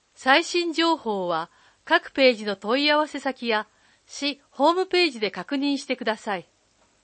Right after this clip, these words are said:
新型コロナウイルス感染症の拡大防止のため、マスクを着用するなどの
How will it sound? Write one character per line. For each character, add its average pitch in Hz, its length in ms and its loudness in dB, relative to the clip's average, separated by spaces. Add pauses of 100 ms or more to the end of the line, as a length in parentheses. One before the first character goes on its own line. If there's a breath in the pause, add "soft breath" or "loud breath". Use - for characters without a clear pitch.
(340)
新 320 300 -4
型 330 240 -2
コ 285 140 -4
ロ 330 100 0
ナ 339 160 2
ウ 330 100 -2
イ 302 60 -4
ル 262 100 -4
ス - 80 -12
感 277 240 -2
染 311 240 -4
症 294 260 -2
の 269 120 -4
拡 233 240 -8
大 311 220 2
防 285 180 -4
止 277 160 -10
の 269 140 -4
た 240 160 -4
め、 220 260 -6 (500)
マ 294 140 0
ス - 140 -18
ク 277 140 -6
を 226 100 -2
着 220 280 -8
用 320 200 -2
す 330 140 -8
る 320 120 -6
な 262 140 -2
ど 190 120 -4
の 175 200 -10